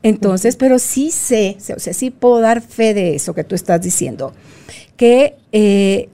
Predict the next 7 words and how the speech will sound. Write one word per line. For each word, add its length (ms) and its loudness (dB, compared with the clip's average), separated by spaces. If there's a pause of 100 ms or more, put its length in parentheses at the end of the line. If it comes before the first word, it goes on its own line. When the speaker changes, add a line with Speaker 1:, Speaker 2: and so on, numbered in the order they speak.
(600)
Speaker 1:
si 300 -6
yo 220 0
no 320 -4
paso 360 -4
por 240 0
ese 380 2
evento, 680 2